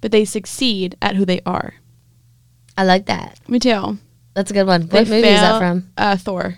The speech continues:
Speaker 2: Oh, okay.
Speaker 1: Yeah. Mm-hmm.
Speaker 2: Okay.
Speaker 1: Okay, yeah. Yeah. That's a good one.
Speaker 2: She getting into Marvel.
Speaker 1: Oh, it's only a crazy dream until you do it.
Speaker 2: That's true.
Speaker 1: Mm-hmm.
Speaker 2: You know,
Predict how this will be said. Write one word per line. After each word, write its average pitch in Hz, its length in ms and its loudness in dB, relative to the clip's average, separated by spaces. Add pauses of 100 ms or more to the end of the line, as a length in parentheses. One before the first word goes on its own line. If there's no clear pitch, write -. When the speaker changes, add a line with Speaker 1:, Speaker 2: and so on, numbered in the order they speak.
(300)
Speaker 2:
Oh, 202 240 2
okay. 185 340 -4 (220)
Speaker 1:
Yeah. 226 240 -6 (360)
Mm-hmm. 302 580 -6
Speaker 2:
Okay. 285 260 -10
Speaker 1:
Okay, 349 440 0
yeah. 403 180 -2 (180)
Yeah. 285 180 0 (260)
That's 262 160 -2
a 302 40 4
good 302 120 4
one. 349 140 0 (260)
Speaker 2:
She - 140 -14
getting 269 300 -2
into 262 160 -4
Marvel. 247 520 -4 (340)
Speaker 1:
Oh, 269 200 6 (260)
it's 269 200 2
only 262 220 0
a 302 60 0
crazy 226 360 0
dream 190 420 -4
until 190 240 -4
you 190 100 -6
do 202 200 -4
it. - 140 -8 (600)
Speaker 2:
That's 165 360 0
true. 247 280 4 (360)
Speaker 1:
Mm-hmm. 226 440 -2 (160)
Speaker 2:
You 196 100 -14
know, 202 200 -2